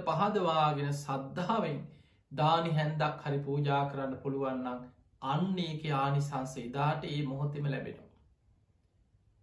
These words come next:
ඊළඟට පින්වතුනි, ඔය දක්ඛිනා විභංග කියන සූට දේශනාවේ බුදුරජාණන් වහන්සේ පෞද්ගලික දාන දා හතරක්ම විස්තර කරා.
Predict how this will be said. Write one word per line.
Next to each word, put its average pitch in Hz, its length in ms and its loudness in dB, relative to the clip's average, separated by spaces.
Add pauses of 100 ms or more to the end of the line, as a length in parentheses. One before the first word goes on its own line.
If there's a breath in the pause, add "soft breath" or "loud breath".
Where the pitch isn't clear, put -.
(580)
ඊළඟට 262 440 6
පින්වතුනි, 202 540 2
ඔය 226 160 6
දක්ඛිනා 220 600 2
විභංග 202 460 4
කියන 196 240 -2
සූට 170 400 -6
දේශනාවේ 156 720 -2
බුදුරජාණන් 175 800 0
වහන්සේ 165 400 -2 (120)
පෞද්ගලික 190 760 2
දාන 160 340 2 (100)
දා 156 300 2
හතරක්ම 214 640 0
විස්තර 135 400 -4
කරා. - 260 -12